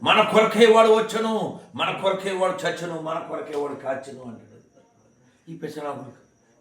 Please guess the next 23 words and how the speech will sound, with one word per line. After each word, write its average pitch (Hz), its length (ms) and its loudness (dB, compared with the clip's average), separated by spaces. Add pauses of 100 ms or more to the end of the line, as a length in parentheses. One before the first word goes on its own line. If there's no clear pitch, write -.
(100)
టార్చ్ 185 400 0
గడ్డ 156 220 -2
పగిలి, 131 300 -2
ఈడు 160 80 -10
గడ్డ 117 220 -4
పగిలిపోతుంది. 90 460 -10 (2500)
లేకపోతే - 240 -8
అనిల్ 147 240 -6
కుమార్ 107 360 -12 (540)
ఎంత 101 420 -12 (100)
పోరంబోకున్నాడు. 92 840 -8 (960)
ఆ? 147 60 -16 (560)
ఆ, 95 380 -6 (280)
వీడు 98 200 -6
రోషన్ 104 840 -4
ఇంటర్వ్యూ 113 300 -2
చేయడానికి 95 380 -2
వెళ్ళాడు. 82 280 -14 (1040)
ఆ, 98 60 -18 (480)
వాళ్ళ 101 140 -8
నాన్న 107 220 -4
ఫోటో 101 280 -12
చూ-, 90 260 -10